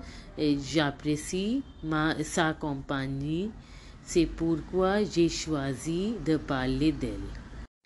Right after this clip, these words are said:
Elle a trente-sept ans. Elle est mariée. Elle a deux enfants. Elle est ingénieure. Et elle fait du basket, du foot, de la natation. Comme moi,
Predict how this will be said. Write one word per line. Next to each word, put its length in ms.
Elle 180
a 80
trente-sept 580
ans. 220
Elle 200
est 100
mariée. 600
Elle 140
a 80
deux 300
enfants. 580
Elle 260
est 220
ingénieure. 880
Et 400
elle 220
fait 240
du 420
basket, 600
du 160
foot, 380
de 200
la 240
natation. 880
Comme 300
moi, 500